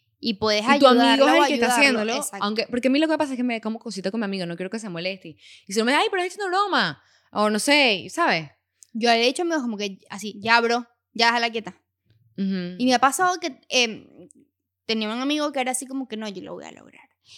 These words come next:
Speaker 1: Está haciendo
Speaker 2: Ajá.
Speaker 1: la dura".
Speaker 2: Sí, está haciendo la dura.
Speaker 1: Pero, ¿qué parte de no que no estás entendiendo?
Speaker 2: Ujú.
Speaker 1: O sea, que, ¿cómo así? <laughs> ¿Cómo que se supone que si quiere te va a decir que sí, si no quiere te dice que no, punto?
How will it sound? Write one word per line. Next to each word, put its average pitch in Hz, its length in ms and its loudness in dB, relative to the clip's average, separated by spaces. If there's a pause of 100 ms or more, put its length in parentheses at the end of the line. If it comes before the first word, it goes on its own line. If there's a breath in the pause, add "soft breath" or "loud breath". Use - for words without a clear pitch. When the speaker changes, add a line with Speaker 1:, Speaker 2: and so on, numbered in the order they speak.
(120 soft breath)
Speaker 1:
Está - 160 2
haciendo 269 240 8
Speaker 2:
Ajá. 254 160 8
Speaker 1:
la 226 60 2
dura". 226 460 -4 (460 soft breath)
Speaker 2:
Sí, 262 140 2
está 269 120 8
haciendo 269 240 4
la 277 140 12
dura. 233 600 8 (680)
Speaker 1:
Pero, 320 300 0
¿qué 285 120 2
parte 330 380 -2
de 381 140 -2
no 277 480 -2
que 370 80 -6
no 349 140 -4
estás 349 260 -4
entendiendo? 294 1200 -2
Speaker 2:
Ujú. 214 520 -4
Speaker 1:
O 247 40 -4
sea, 302 260 0
que, 262 440 0
¿cómo 311 240 0
así? 381 640 4
<laughs> 226 120 2
¿Cómo 311 140 0
que 403 160 0
se 302 160 -6
supone 349 260 2
que 320 160 2
si 302 140 -4
quiere 302 220 2
te 359 80 -2
va 302 120 6
a 277 60 6
decir 311 160 -2
que 311 180 0
sí, 370 80 -4
si 339 80 -8
no 254 140 -6
quiere 285 180 2
te 294 140 -8
dice 269 220 -6
que 311 120 4
no, 349 280 2
punto? 302 580 -2